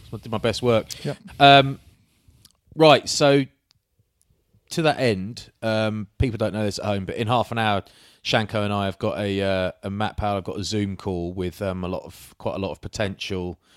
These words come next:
Speaker 1: uh, tourists. But we are, we
Speaker 2: Gangsters.
Speaker 1: are vet-, we are vetting people. We are. This is a couple of guys who got in touch, which I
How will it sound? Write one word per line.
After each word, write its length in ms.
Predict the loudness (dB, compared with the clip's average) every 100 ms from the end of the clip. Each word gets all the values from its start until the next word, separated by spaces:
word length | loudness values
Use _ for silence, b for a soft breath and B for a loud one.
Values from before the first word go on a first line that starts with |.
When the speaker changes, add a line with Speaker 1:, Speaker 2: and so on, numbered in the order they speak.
| b b b b b b
Speaker 1:
uh, 180 | -4
tourists. 460 | -4 -2 0 0 -4
But 140 | -2 4
we 80 |
are, 200 | 8 8 6
we 140 | 4
Speaker 2:
Gangsters. 20 |
Speaker 1:
are 200 | 6 6 6
vet-, 260 | 2 -2 -10
we 180 | 0 8
are 160 | 8 8
vetting 280 | 2 -4
people. 420 | -6 -6 -4 -6 -4
We 180 | -2 0
are. 340 | 2 2 0 -4
This 180 | -8
is 300 | -6 -4 -6 -8 B B B B B
a 60 |
couple 240 | -4 -2 0
of 60 |
guys 200 | 2 2
who 40 | 0
got 120 | -4
in 80 | -4
touch, 260 | -4 -6
which 140 | -8 -4
I 140 | -4